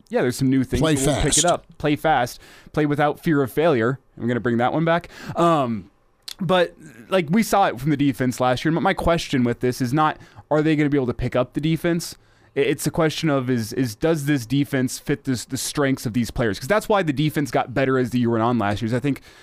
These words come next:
Speaker 1: Bill Busch was able to install a defense that fit the strengths of who he had, and that's, that's a credit to Bill Busch. Is,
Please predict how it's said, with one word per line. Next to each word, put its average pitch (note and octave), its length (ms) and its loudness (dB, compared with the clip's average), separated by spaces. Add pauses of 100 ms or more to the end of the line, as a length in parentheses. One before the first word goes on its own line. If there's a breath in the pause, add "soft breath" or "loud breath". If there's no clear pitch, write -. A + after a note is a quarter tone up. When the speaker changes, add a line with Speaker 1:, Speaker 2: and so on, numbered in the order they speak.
(160 loud breath)
Speaker 1:
Bill D3 180 2
Busch C#3+ 200 0
was C#3 100 0
able C#3 220 2
to D#3 100 0
install C3 480 0
a A#2+ 40 2
defense B2 440 0
that - 180 -4
fit - 220 -6
the B2 80 -2
strengths C3+ 380 -2
of A2+ 120 -2
who C3 200 0
he A#2 220 -2
had, A#2 160 0
and A2 100 -2
that's, A2 160 -4
that's - 320 -6
a B2+ 100 -4
credit C3+ 280 -2
to A#2+ 80 -12
Bill A2+ 180 0
Busch. A#2 300 -2 (480 loud breath)
Is, D#3 320 0